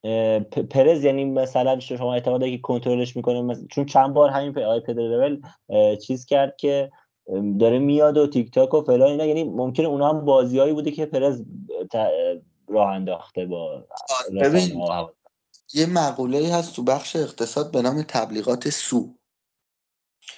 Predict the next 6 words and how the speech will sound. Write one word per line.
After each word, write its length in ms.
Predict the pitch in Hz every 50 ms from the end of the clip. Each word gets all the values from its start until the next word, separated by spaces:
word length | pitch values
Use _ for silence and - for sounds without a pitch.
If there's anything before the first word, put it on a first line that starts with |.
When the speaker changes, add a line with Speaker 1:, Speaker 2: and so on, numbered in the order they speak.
| _ _ _ - _ _ _ _ -
Speaker 2:
تبلیغات 600 | - 127 139 156 165 165 151 165 160 165 170 165
سو 560 | 160 - - 160 160 160 156 156 - - - _ _ _ _ _ _ _ _ _ _ _ _
خیلی 340 | _ - 151 151 151 135 117
فروش 540 | - - - 104 90 98 98 92 - - -
میاره. 500 | 101 101 101 101 98 98 104 - - _ _ _ _ _ _ _ _ _ _ _ _ _ _ _ _ _ _ _
یعنی 560 | 104 110 110 117 127 135 123 110 104 101 -